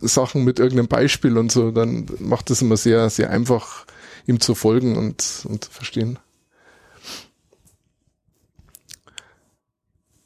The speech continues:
Ja, ähm, <clears throat> ich habe mir hier noch aufgeschrieben, dass ich noch was zu den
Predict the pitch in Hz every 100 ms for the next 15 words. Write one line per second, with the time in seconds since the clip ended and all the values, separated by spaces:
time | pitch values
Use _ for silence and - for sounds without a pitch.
0 | _ _ 135 123 - 127 135 143 143 143
1 | - _ _ 220 220 170 - - - -
2 | - - _ _ _ - 147 175 160 143
3 | 123 160 - 160 160 143 135 139 131 123
4 | - 123 123 120